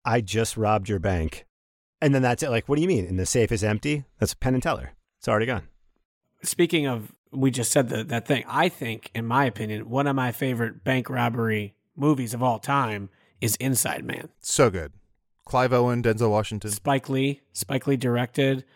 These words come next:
Speaker 2: Jodie Foster. Uh, who? Uh, God, who's the, who's the old guy who is the guy who he steals the box from? Oh God, what's his name?
Speaker 3: Mm, but very good,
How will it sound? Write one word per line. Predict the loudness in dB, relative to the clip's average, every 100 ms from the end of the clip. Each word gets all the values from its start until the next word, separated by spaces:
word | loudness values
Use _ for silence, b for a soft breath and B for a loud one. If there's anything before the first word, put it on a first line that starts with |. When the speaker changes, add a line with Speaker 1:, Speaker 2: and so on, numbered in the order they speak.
| b b
Speaker 2:
Jodie | 0 0
Foster. | 0 -2 -2 -2 0 0 0 _ _ _ _ _ _ -6
Uh, | -2 0 0 0 -2 -4 -6 _ _ _ _ _ _ -6
who? | 2 2 2
Uh, | -2 -2 -2 -4
God, | -10 -6
who's | 0 0 0
the, | -2 -2 -4 -10
who's | -2 -2
the | 0 -2
old | 0 0 0
guy | -2 -2
who | -2 -2 -2 -4
is | -8
the | -6
guy | -4 -4
who | -4 -6
he | -6 -4
steals | -2 -2 -4 -8
the | -12
box | -10 -10 -12
from? | -14 -14 -14 b b b b -16
Oh | -14 -16 -18 -18
God, | -18 -16
what's | -16 -14
his | -12 -14 -16
name? | -16 -12
Speaker 3:
Mm, | -10 -8 -8 -10 -10 -14 -16 _ _ _ -2
but | -2
very | 2 2 2
good, | 2 4 2 0